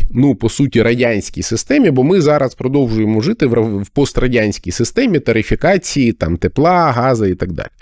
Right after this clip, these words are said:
М, е, ми хочемо бути частиною Є С, ми будемо вимушені запровадити ринок тепла, ми будемо вимушені запровадити конкурентну ситуацію там, так само, як в газі, до речі. От тоді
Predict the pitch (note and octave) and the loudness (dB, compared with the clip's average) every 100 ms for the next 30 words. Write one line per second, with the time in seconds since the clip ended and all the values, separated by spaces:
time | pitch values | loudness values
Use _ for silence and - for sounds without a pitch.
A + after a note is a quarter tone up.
0 | - - - - - - - - G#2+ A2 | -20 -18 -14 -14 -16 -18 -8 0 2 4
1 | G2+ G2 G2 F#2 F2+ F2 D#2 G#2 C3 C#3+ | 2 2 2 2 2 0 0 2 2 2
2 | C3+ C3+ C#3+ C#3 - - - D#3 D#3 E3 | 0 0 -2 -2 -6 -6 -4 0 2 2
3 | F3+ G#3 A#3+ - B2+ A#2+ B2+ C3 B2 G#2+ | 2 0 0 -4 0 2 2 4 4 4
4 | A2 D#3 D#3+ - B2+ G#2+ G2 - F#2 G#2 | 2 2 2 0 0 0 0 0 0 0
5 | B2+ A2+ F#2+ F#2+ G2+ F#2+ - F#2 D#2 F#2 | 0 0 0 2 0 -2 -4 -4 0 0
6 | G#3+ - - - - B2 B2+ C#3 C3+ B2 | 0 -4 -20 -20 -4 0 2 2 2 2
7 | G#2+ D3 F#3+ D#3+ - A#2 G#2 F#2+ A2 G#2+ | 4 2 2 0 0 0 0 0 -2 0
8 | A2 B2 G2+ - - B2+ A2 C3 C#3+ C#3 | 2 2 0 -4 -2 0 2 2 2 0
9 | A2 G2 G2 - F2 C2 C#2+ - G#2 - | -4 -4 -4 0 0 0 -2 -2 0 0
10 | D#3 A3 _ _ - B2+ - C#3 B2+ G#2+ | -2 -2 _ _ -4 -2 0 0 0 0
11 | E2+ F2 D#2 D#2+ F#2 A#2+ D3+ - G#3 _ | 0 0 -2 -4 -2 -2 -2 -6 -8 _
12 | _ - - - - - F3 F3+ G3 F#3 | _ -20 -20 -18 -8 0 0 0 -2 0
13 | A#3 F4+ D4+ | 0 2 2